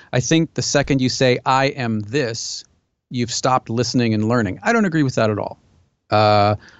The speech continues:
i-, ideas are, are about learning. Ideas are centered, I think, around learning. And I, I am very clear that I am always willing to learn. I'm very clear that I'm always willing to change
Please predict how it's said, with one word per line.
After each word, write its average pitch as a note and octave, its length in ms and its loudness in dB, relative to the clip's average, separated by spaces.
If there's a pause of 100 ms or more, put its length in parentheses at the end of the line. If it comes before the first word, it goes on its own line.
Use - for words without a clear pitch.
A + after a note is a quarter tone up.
(200)
i-, - 40 -10 (300)
ideas D3+ 720 4
are, C3+ 540 2
are B2 560 2 (640)
about C3+ 420 0
learning. G2+ 380 -10
Ideas B2+ 480 -2
are B2 100 2
centered, A#2 680 -2 (380)
I G#2 60 -6
think, G2+ 260 -2
around F#2+ 380 -2
learning. G2 480 -2 (100)
And G#2 180 2
I, G2 120 4
I F#2+ 240 2
am A2 320 4
very B2 320 4
clear G#2 320 0
that G#2+ 100 0
I G#2+ 80 4
am A2 120 2
always A2 300 4
willing G#2 240 -2
to G2 80 -6
learn. G#2 280 0
I'm G2+ 140 2
very G#2+ 180 4
clear A2 340 0
that G#2+ 80 2
I'm G#2 160 0
always G#2 240 2
willing G#2+ 220 4
to G2 40 0
change G#2 560 2